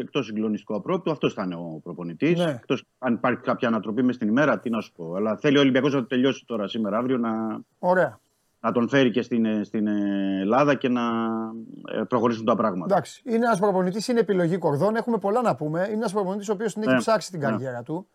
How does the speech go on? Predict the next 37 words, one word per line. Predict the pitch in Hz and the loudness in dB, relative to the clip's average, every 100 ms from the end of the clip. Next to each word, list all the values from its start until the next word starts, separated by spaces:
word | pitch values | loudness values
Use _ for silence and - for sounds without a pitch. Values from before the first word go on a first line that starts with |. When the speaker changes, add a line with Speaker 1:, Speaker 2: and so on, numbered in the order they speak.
| _ _ _ _ | _ _ _ _
Speaker 2:
Ο | 175 | -2
άνθρωπος | 190 196 156 | 0 2 0
Speaker 1:
Ναι. | 190 | 0
Speaker 2:
είναι | 185 | 0
από | 156 | 2
το, | 160 147 147 147 | 0 2 2 0
από | 135 | 0
το | 143 | -2
Βίγκο | 123 196 143 | 2 2 2
πάνω | 123 170 151 135 127 120 123 120 123 | 2 0 0 -4 -6 -6 -8 -8 -10
εκεί | 127 226 | -2 -2
και | 190 185 | -2 -2
του, | 190 175 175 165 | 2 2 0 -4
και | 175 | -6
του | - 185 | -2 0
Speaker 1:
Σωστό. | |
Speaker 2:
μέλε | 202 - 202 196 - - - - - | 2 4 4 0 -8 -20 -20 -20 -10
να, | 175 175 165 165 160 165 156 - - _ _ _ _ _ - | -2 2 2 2 2 2 -2 -4 -16 _ _ _ _ _ -4
να | 165 | 2
γράψει | 160 208 175 - 196 | 6 8 6 4 4
τη | 180 180 175 170 165 | 4 4 6 6 4
δική | 147 151 202 | 2 -2 -2
του | 185 | -2
ιστορία, | 156 160 151 196 | 0 2 4 6
μάλλον | 190 208 | 6 4
τις | - | 4
καλύτερες | 185 185 190 | 2 4 4
σελίδες | 175 170 185 160 | 4 4 4 2
στην | 165 | -4
ιστορία | 131 147 156 196 | -4 -2 2 2
του, | 190 196 180 _ _ - | 2 -2 -2 _ _ -8
με | 160 | -6
τη | 160 | 0
Γρανάδα | 156 147 139 180 180 | 2 2 2 2 2
στην, | 170 170 156 | 0 -2 -2
α, | 151 143 139 135 131 123 123 131 | -2 -2 -2 -4 -6 -8 -8 -6
Ανδαλουσία. | 151 147 143 127 - 190 196 190 | -2 -2 -2 -4 2 4 6 4